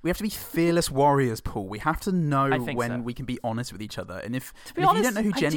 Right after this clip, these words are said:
Speaker 2: do
Speaker 1: is, or I don't know who, who just many of the, the very, very well-known classic actors
Speaker 2: Yeah.
Speaker 1: that you know reference
Speaker 2: <laughs>
Speaker 1: is,
Speaker 2: Yeah.
Speaker 1: then we should just be allowed to say, "You what, mate?"
Speaker 2: You what? I, to be fair, I do.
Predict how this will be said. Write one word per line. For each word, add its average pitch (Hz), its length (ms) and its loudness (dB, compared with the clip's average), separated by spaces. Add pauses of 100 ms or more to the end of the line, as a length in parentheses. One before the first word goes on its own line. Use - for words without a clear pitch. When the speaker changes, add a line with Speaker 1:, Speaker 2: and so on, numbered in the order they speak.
Speaker 2:
do 208 60 2
Speaker 1:
is, 226 160 -4
or 147 180 2
I 165 80 2
don't 170 160 0
know 151 160 0
who, 135 480 0 (300)
who 123 320 0
just 120 180 -10
many 127 380 0
of 113 160 -2
the, 113 340 -2
the 113 100 -8
very, 110 360 -4
very 107 320 -6
well-known 107 640 -6 (120)
classic - 340 -8
actors 101 380 -8
Speaker 2:
Yeah. 131 120 -6
Speaker 1:
that - 100 -10
you 165 140 -2
know 113 180 -2
reference - 460 -8 (320)
Speaker 2:
<laughs> - 320 -10
Speaker 1:
is, 196 280 -10 (220)
Speaker 2:
Yeah. 185 300 -2
Speaker 1:
then 156 160 -2
we 180 160 0
should 202 180 -4
just 247 140 -4
be 226 60 2
allowed 220 140 2
to 208 80 -6
say, 262 120 -2
"You 339 340 -6
what, 370 220 2
mate?" 147 240 -6
Speaker 2:
You 415 140 4
what? 381 340 6 (280)
I, 208 120 2
to 208 140 -8
be 294 60 -4
fair, 240 200 2
I 196 100 4
do. 226 400 -6